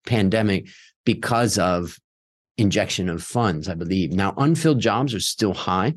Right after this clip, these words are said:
and skilled workers losing their jobs are getting new jobs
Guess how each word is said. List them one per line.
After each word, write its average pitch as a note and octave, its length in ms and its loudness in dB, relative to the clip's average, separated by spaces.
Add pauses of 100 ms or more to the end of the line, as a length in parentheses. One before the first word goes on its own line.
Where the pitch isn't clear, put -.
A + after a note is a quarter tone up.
(500)
and A#2 160 2
skilled D3 340 2
workers A#2 560 0 (160)
losing C3 380 4
their F#2 160 0
jobs F2 600 -4 (140)
are G2+ 100 -2
getting A2 340 2
new C3 160 6
jobs D#2 600 -4